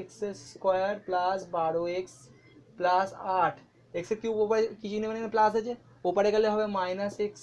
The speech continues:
কিউব, আর মাইনাস এক্স ওপারে গেলে হবে প্লাস এক্স equal to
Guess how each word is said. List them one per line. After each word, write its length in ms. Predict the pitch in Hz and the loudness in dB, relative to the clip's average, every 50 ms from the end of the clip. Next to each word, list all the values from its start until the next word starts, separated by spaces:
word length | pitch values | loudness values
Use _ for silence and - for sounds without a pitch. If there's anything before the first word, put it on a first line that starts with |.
| - - | -14 -10
কিউব, 200 | 214 220 233 226 214 - _ _ - - - - - - _ - - - | -10 -8 -8 -10 -14 -18 _ _ -20 -20 -20 -20 -20 -20 _ -14 -6 -4
আর 80 | 160 170 175 175 | -2 -2 2 2
মাইনাস 240 | 175 190 202 202 - | 2 2 2 0 -2
এক্স 100 | 226 196 202 185 | -2 -2 -2 -2
ওপারে 180 | 185 190 202 202 | 0 0 0 2
গেলে 100 | 202 202 202 | 2 2 0
হবে 120 | 208 214 208 - | 0 -2 -2 -4
প্লাস 320 | 196 185 185 185 190 185 - - 214 | -2 0 0 0 0 -2 -4 -4 -4
এক্স 160 | 214 - - - - - - - - - - - - 196 | -4 -4 -8 -20 -20 -20 -20 -20 -20 -20 -20 -20 -20 -16
equal 260 | 180 - 185 180 180 185 180 | -8 -4 -2 -2 -2 -2 -4
to 80 | 202 | -8